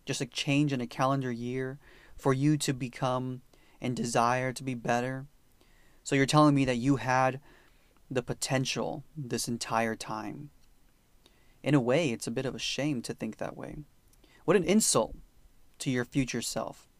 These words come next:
You had it in you the entire time, but you needed a calendar year to just flick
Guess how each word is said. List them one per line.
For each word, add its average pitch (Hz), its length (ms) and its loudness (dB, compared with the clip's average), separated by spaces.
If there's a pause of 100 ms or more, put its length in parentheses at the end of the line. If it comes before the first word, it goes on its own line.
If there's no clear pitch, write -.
(200)
You 185 120 2
had 220 160 10
it 208 80 0
in 214 120 2
you 127 120 0
the 117 100 -2
entire 151 380 0
time, 143 260 0
but 120 220 0
you 147 80 4
needed 170 260 2
a 147 60 0
calendar 147 580 -2
year 123 380 -8
to - 100 -16
just - 260 -10
flick - 440 -10